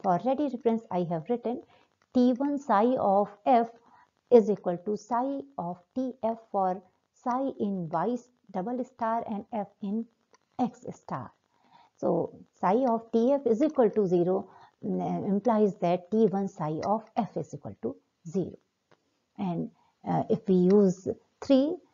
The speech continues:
uh, which is, uh, pi x of x naught is equal to T one psi. So we replace T one psi by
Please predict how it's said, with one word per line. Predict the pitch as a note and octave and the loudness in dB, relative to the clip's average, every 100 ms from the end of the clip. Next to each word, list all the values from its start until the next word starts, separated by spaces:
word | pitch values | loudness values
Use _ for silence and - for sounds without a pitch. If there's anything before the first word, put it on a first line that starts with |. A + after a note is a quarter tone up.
| _ - | _ -4
uh, | F3 E3+ | 0 2
which | E3+ F3 | 0 4
is, | G3 F3+ F#3 | 4 4 2
uh, | F3 - | 0 0
pi | G3 G#3+ B3 C#4 | 0 2 2 2
x | C#4+ - - | 0 0 0
of | B3+ B3+ - | 2 2 -2
x | B3+ - | -2 0
naught | A3 A#3+ A#3+ | 2 2 4
is | F#3 | 4
equal | F3+ F#3 E3+ | 4 0 -2
to | G#3+ F#3+ - | 0 -4 2
T | G#3 | 2
one | F3 F3+ E3+ | 4 0 -4
psi. | - D#3 - - _ _ _ | -2 -2 -2 -10 _ _ _
So | - F#3 | 0 0
we | E3+ E3+ | 2 2
replace | F#3 F#3+ G3+ C#4+ D4+ D4 _ | 4 2 4 2 2 -4 _
T | A3 G#3 | 0 2
one | G#3+ A3 | 2 -2
psi | A3 G3+ F#3 G3 | 0 2 4 2
by | F3+ E3 G3+ | 4 4 4